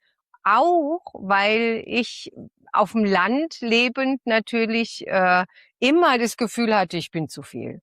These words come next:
Also die Leute haben immer gesagt, „Mein Gott, du wieder mit deinen Ideen und s-, jetzt mach halt mal langsam und jetzt mach dich mal <laughs> nicht so wichtig“ und so. Und solange ich in dem Umfeld war,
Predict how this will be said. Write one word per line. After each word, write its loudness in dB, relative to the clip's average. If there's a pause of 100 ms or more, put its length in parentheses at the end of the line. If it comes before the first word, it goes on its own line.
Also -4
die -2
Leute 2
haben 0
immer 0
gesagt, -2
„Mein 0
Gott, -2
du -6
wieder -2
mit -6
deinen -4
Ideen -4
und -8 (500)
s-, -20 (160)
jetzt -20
mach -8
halt 0
mal -2
langsam -2
und -8
jetzt -14
mach -4
dich -10
mal 2
<laughs> -
nicht -6
so -6
wichtig“ -10
und -8
so. -4 (480)
Und -2
solange 2
ich 2
in 2
dem 2
Umfeld -2
war, 0